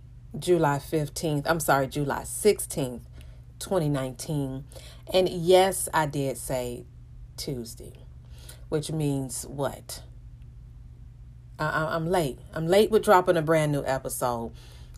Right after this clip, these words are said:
and I'm gonna get into why I am late with this week's Wave of Truth here shortly. Just, just hold on.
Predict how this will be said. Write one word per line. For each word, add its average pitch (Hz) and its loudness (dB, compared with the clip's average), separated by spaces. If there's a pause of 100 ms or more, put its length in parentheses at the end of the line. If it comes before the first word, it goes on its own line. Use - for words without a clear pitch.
and 170 4
I'm 170 4
gonna 156 2
get 165 2
into 139 -2
why 139 2 (880)
I 139 -4
am 135 -4
late 127 -6 (600)
with 143 -2
this 147 -2
week's 135 -6
Wave 131 -2
of 123 -6
Truth 127 -4
here 135 -2
shortly. 117 -2
Just, 131 -6
just 135 -6
hold 131 2
on. 110 -6